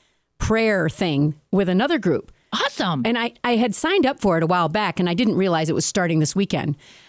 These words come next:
Speaker 1: But they say that when you do these forty-day prayer challenges, that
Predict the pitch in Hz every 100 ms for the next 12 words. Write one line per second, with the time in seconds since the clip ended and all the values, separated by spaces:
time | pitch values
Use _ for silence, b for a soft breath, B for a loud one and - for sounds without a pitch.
0 | B 185 214 - - _ 247 240 - 415
1 | 440 180 160 185 208 208 220 208 226 269
2 | 233 185 - 208 196 180 160 - 208 208
3 | 190 - 156 151 147 143 143 b b b
4 | b 165 214 190